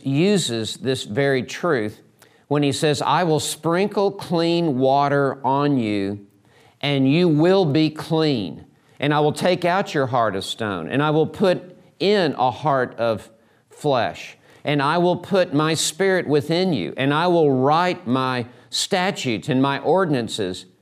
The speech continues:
on your heart, and I will cause you to walk in my way." This is the prophetic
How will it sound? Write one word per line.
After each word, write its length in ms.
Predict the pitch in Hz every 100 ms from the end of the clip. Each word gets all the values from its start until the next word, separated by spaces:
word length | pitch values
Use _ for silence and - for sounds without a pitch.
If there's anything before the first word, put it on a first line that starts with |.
| _ _ _ 143
on 200 | 156 156
your 180 | 143
heart, 440 | 120 135 127 98 -
and 140 | 139 151
I 140 | 180
will 220 | 175 180
cause 720 | 180 - 190 185 214 196 135
you 140 | 123 101
to 120 | 135
walk 560 | 117 123 135 123 - - _ _ _ _ _ -
in 200 | 131 127
my 180 | 117 110
way." 440 | 110 104 90 65 - _ _ _ _ _ _ -
This 400 | 113 170 185 -
is 480 | 151 139 110 - -
the 220 | - - 143
prophetic 920 | - 156 - 185 170 180 131 -